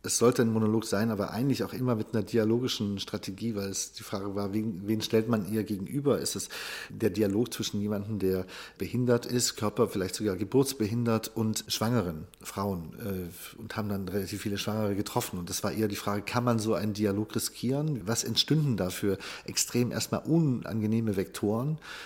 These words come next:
zwischen den beiden und auch für Unterstellungen dadurch, dass man diese Dialogsituation herstellt? Und wir haben da so ein bisschen lang geforscht und sind dann irgendwann mal, begegnest du, äh, dem nächsten Faktor, dem nächsten Punkt und dann sind wir eben jemandem begegnet, der eben prompt nicht,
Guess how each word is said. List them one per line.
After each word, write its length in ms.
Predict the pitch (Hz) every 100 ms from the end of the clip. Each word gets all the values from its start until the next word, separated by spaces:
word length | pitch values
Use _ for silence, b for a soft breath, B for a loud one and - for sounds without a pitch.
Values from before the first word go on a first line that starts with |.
| B
zwischen 340 | - 120 110
den 160 | 101 95
beiden 400 | 80 92 123 139
und 160 | 107
auch 160 | - -
für 220 | - -
Unterstellungen 720 | 120 117 - 120 127 127 120 110
dadurch, 280 | 101 107
dass 180 | - -
man 180 | 117 107
diese 260 | 123 135 120
Dialogsituation 920 | 101 98 110 110 113 - 92 117 101
herstellt? 640 | 117 131 - 85 85 95
Und 100 | 98
wir 80 | 107
haben 160 | 117
da 140 | 113 110
so 80 | 117
ein 60 |
bisschen 240 | 117 - 104
lang 160 | 117
geforscht 440 | 117 - 113 120 107
und 100 | 107 B B B B
sind 280 | 107 120
dann 120 | 117 104
irgendwann 540 | 110 135 117 101 131
mal, 160 | 135 131
begegnest 440 | 104 107 143 131 120
du, 60 |
äh, 260 | - 73 87
dem 160 | 113 110
nächsten 280 | 131 -
Faktor, 380 | 107 120 - 113
dem 140 | 98 101
nächsten 260 | 107 101
Punkt 340 | - 151 160 -
und 200 | 95 92
dann 180 | 92 92 B B B B
sind 220 | 107 117
wir 80 | 113
eben 180 | - 107
jemandem 440 | 107 104 101 113 101
begegnet, 440 | - 101 101 113 104
der 120 | 90
eben 140 | 98
prompt 240 | 104 101 95
nicht, 320 | 143 - -